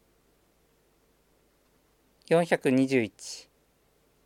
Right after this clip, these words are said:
我らが住みかは花の園。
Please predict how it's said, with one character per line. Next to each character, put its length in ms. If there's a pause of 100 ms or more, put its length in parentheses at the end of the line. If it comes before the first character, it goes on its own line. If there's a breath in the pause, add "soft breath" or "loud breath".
(1900)
我 220
ら 120
が 200
住 160
み 120
か 120
は 200
花 240
の 140
園。 360